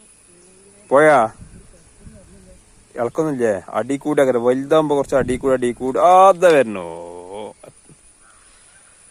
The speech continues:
ചുണ്ടൻ. ഇന്ന് ഫുള്ള് ചുണ്ടൻ അടിയാട്ടാ, കണ്ടിന്യൂസ് ആയിട്ട്.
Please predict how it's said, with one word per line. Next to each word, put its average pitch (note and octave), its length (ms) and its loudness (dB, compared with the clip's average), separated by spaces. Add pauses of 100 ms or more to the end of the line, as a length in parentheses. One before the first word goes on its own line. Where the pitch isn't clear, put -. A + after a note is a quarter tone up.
(2000)
ചുണ്ടൻ. B2+ 340 0 (1400)
ഇന്ന് B2+ 180 -4
ഫുള്ള് C#3 460 -2 (100)
ചുണ്ടൻ C3+ 320 0
അടിയാട്ടാ, A#2 320 2 (140)
കണ്ടിന്യൂസ് B2 520 -2
ആയിട്ട്. C3 160 2